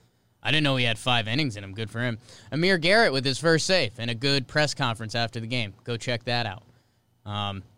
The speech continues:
Tigers six, Royals zero. Eh, Matt Boyd pitched well. We pooped on him yesterday's pregame show, so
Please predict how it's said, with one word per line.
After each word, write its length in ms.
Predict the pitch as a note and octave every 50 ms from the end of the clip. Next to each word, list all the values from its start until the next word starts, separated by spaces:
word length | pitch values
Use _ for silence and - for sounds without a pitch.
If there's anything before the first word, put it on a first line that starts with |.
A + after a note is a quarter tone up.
| _ _ _ _ _ _ _ _ _ _ _ _
Tigers 460 | - D#3 E3+ F3 F3 E3+ E3+ D#3 C#3
six, 480 | - - - E3+ E3 D#3 - - - A#2
Royals 420 | B2 C#3 D3 D3 C#3+ C#3 C3 A#2+
zero. 520 | A2 B2 C3 B2+ B2+ B2+ B2 A#2+ A#2+ A#2 G#2 - - - - _ _ _ _ _ _ _ _ _ _ _ _ _ _ - _ _ _ _ _
Eh, 200 | A2+ B2+ C#3 B2+ A2 - - _ _ _ _ _ _ _ _ _ _
Matt 240 | B2+ C3+ C#3 C3+ A#2
Boyd 260 | - C3+ C3+ C3 B2+
pitched 300 | - - C3 B2 - -
well. 260 | A#2+ B2 A#2+ A#2+ A#2 A2
We 100 | A#2 A#2
pooped 340 | - - C3 A#2+ - -
on 180 | B2 A2+ A2+ A2
him 180 | A2 G#2+ G#2 F#2+ - _ _
yesterday's 440 | - A2+ G#2+ G#2 - A2+ G#2+ G#2+ -
pregame 400 | - - A2 G#2 G2+ G#2 G2+ G2
show, 280 | - - G#2+ G2 F#2+ F#2+
so 300 | - - - G2+ G2 F#2